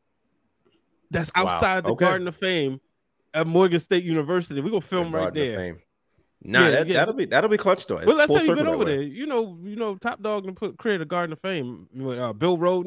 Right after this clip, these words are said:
Speaker 1: and April Ryan. They're, they're members of it. Um, the Wrestling Realm will be members of that one day too. But we're gonna, we're gonna, we're gonna film right there. We're gonna, f-, we're gonna set up the camera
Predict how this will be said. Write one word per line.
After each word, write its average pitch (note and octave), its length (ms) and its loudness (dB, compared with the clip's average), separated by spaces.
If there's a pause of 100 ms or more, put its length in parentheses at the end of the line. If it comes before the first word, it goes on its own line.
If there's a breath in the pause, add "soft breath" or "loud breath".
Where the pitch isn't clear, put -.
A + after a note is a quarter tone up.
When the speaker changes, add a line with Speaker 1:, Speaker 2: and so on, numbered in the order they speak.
Speaker 1:
and D#3 120 -6
April E3+ 240 -6
Ryan. D#3 300 -6
They're, C#3+ 220 -4
they're C3+ 180 -4
members C#3 380 -2
of F#2+ 160 -14
it. F2+ 100 -20 (380)
Um, A#2 300 -4
the A#2+ 60 -6
Wrestling D3 300 -2
Realm D3 220 -4
will C3 100 -2
be B2+ 140 -8
members C3 340 -4
of A#2 80 -4
that A2 220 -6
one G#2+ 100 -6
day G#2+ 160 -4
too. F2+ 320 -8 (260 soft breath)
But B2+ 200 2
we're D3 80 2
gonna, F#3 140 6
we're D#3+ 120 0
gonna, F3 160 2
we're D3 80 0
gonna F#3+ 140 4
film F#3+ 280 4
right F3+ 180 0
there. D3+ 140 0
We're C#3 80 -6
gonna, E3+ 160 -4
f-, E3 120 -14
we're C#3+ 100 -16
gonna E3+ 140 0
set G3+ 160 2
up G#3 80 0
the A#3+ 80 -6
camera D3 420 2